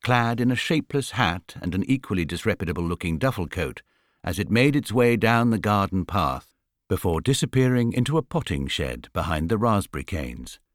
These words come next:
Missus Bird was never very happy about any of Paddington's activities which took him out of her sight for too long a time, and Paddington's interest in gardening had lasted much too long for her peace of mind. All the same,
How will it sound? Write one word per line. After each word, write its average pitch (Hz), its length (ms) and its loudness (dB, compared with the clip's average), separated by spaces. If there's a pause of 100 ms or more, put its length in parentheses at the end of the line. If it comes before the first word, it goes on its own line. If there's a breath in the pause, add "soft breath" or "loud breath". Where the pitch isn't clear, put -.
(560)
Missus 147 340 2
Bird 143 400 4
was 156 200 0
never 180 280 4
very 90 300 2
happy 92 340 0
about 101 260 2
any 117 280 2
of 71 200 -6
Paddington's 80 560 -4
activities 78 680 -4
which - 180 -8
took - 180 -4
him 90 100 0
out 92 180 0
of 82 100 -4
her 87 140 -2
sight 95 360 -2
for - 120 -8
too 95 260 -2
long 85 180 0
a 69 60 -4
time, 78 480 -2 (600)
and 117 180 -2
Paddington's 208 460 6
interest 143 380 4
in 113 180 4
gardening 71 680 2
had 85 180 -4
lasted 120 400 2
much 143 340 0
too 180 240 0
long 73 400 -2
for 87 180 -4
her 95 160 0
peace - 320 -4
of 82 120 -6
mind. 73 440 -2 (840)
All 214 220 4
the 202 80 4
same, 117 420 2